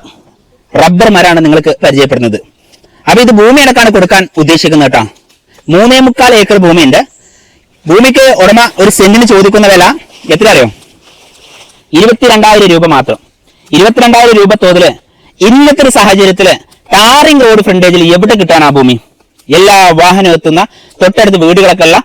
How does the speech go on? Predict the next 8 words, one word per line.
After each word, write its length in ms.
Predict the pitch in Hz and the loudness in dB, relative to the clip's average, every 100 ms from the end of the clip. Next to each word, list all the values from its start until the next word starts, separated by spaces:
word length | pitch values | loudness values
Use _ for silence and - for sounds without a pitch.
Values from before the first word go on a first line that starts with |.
| - _ - | -8 _ -6
നല്ലൊരു 400 | 175 226 254 226 | -2 0 2 2
ഏരിയയില് 340 | 180 170 165 - _ _ _ _ _ - - | 2 0 0 -2 _ _ _ _ _ -12 -4
ആവശ്യത്തിന് 420 | 160 185 196 180 | -2 0 0 0
വെള്ളം, 380 | 160 160 190 285 - - | 0 2 0 -2 -8 -6
വഴി, 440 | 127 - 170 254 - _ _ _ - | -2 0 0 -2 -6 _ _ _ -6
അങ്ങനെ 400 | 170 233 240 - - _ 147 160 | -2 0 0 -2 -8 _ -4 0
എല്ലാത്തിനും 540 | 190 226 285 240 226 | 2 0 -2 -2 0
പറ്റുന്ന 380 | 202 185 180 - | 0 -2 -2 -4